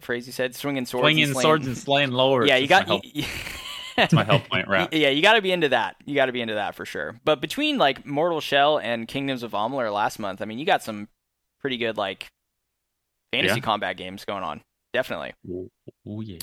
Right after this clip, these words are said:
Speaker 1: Um, let's see. Where do you guys wanna start? Does it, do you, anyone wanna go first particularly, or I can go first, dig a little deeper in the game? Doesn't, uh,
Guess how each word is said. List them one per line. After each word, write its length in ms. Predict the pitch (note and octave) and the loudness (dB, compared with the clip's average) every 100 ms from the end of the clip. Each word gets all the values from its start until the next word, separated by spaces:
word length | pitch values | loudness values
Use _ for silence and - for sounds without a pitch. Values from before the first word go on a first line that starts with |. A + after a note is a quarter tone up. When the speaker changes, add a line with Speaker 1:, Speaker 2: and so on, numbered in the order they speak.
| F2 - | -16 -8
Speaker 1:
Um, 480 | B2 A#2+ A2+ G#2+ G#2+ _ _ _ _ _ _ | -4 -2 -2 -6 -10 _ _ _ _ _ _
let's 200 | - G#3+ | -2 -2
see. 160 | - C3+ | 0 -4
Where 160 | C#3+ A#3+ | 0 2
do 40 | |
you 60 | C#4+ | 4
guys 160 | A3+ | 4
wanna 160 | F#3 E3+ | 4 -2
start? 380 | - A#2 E2+ A2+ | 0 0 0 -6
Does 160 | A#2+ | -8
it, 100 | C3 | -8
do 100 | C3 | -6
you, 160 | C3 C3 | -6 -6
anyone 340 | C#3 C#3+ C#3+ C3+ | -4 -2 -2 -2
wanna 160 | C3 | -2
go 240 | B2 A#2+ A#2+ | 0 -2 -2
first 320 | - C#3 - | -4 -4 -4
particularly, 640 | B2 C3 C3+ C3+ C3 C3 | -6 -4 -4 -4 -2 -2
or 140 | A#2 G#2 | 0 0
I 100 | A2+ | -2
can 140 | B2+ | -2
go 100 | A#2 | -4
first, 500 | - B2 A#2 - - _ _ _ _ G2 | -2 -4 -4 -12 -14 _ _ _ _ -4
dig 140 | A#2+ | -2
a 40 | A#2 | -2
little 180 | A#2 | -4
deeper 260 | A2+ A#2+ B2 | -6 -8 -6
in 60 | A#2 | -6
the 60 | |
game? 200 | A#2 A#2 | -4 -4
Doesn't, 400 | A2+ D3 C3 A#2+ | -4 -4 -4 -4
uh, 280 | G#2+ G2+ G2+ | -2 0 -2